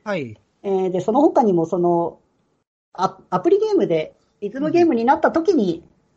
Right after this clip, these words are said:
Speaker 1: うん。
Speaker 2: えー、追加されたメンバーが二人いるんですけど、
Speaker 1: はい。
Speaker 2: え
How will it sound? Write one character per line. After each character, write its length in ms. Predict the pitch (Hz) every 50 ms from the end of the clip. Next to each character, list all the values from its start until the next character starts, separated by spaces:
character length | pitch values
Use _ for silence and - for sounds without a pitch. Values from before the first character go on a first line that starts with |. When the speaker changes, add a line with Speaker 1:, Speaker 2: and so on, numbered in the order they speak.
| _ -
Speaker 1:
う 60 | 196
ん。 40 | 180
Speaker 2:
え 160 | 180 175 175
ー、 40 | 170 170
追 140 | - 214 214
加 120 | 214 202
さ 120 | 190 202 190
れ 80 | 190
た 380 | 180 - 185 175 170 180 180 - _ _ _ _ _ _ _ _ -
メ 100 | - 240
ン 40 | 247
バ 100 | 202 190
ー 20 |
が 100 | 226 208
二 200 | - - - 226
人 100 | 226 240
い 40 | 247
る 100 | 247 285
ん 60 | 254
で 100 | 185 160
す 100 | 147 -
け 100 | - 160
ど、 340 | 147 170 165 156 151 - - _ _ _ _ _ -
Speaker 1:
は 140 | - 202 -
い。 40 |
Speaker 2:
え 40 | 190